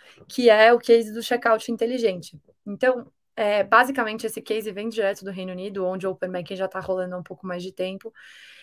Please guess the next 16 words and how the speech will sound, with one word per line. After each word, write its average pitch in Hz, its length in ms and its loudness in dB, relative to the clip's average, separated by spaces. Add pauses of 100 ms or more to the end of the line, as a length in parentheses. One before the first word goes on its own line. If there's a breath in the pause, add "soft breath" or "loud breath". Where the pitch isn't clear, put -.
(340 loud breath)
E 269 120 6
o 269 40 8
que 269 80 4
a 262 40 6
gente 269 260 6
viu 254 220 4
na 262 100 6
prática 220 720 -2 (180)
é 220 140 0
que 202 260 -4
as 185 160 -2
taxas 262 520 2
de 214 100 -6
sucesso 269 880 0
da 233 120 -4
transação 220 680 -4